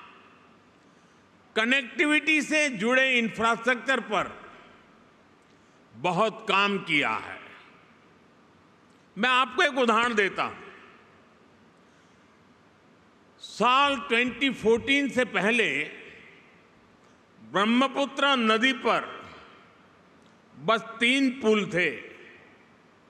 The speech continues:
यानी सत्तर सालों में सिर्फ तीन ब्रिज।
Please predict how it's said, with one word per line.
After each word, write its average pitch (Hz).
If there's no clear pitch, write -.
यानी 180
सत्तर 254
सालों 214
में 240
सिर्फ 226
तीन 254
ब्रिज। 165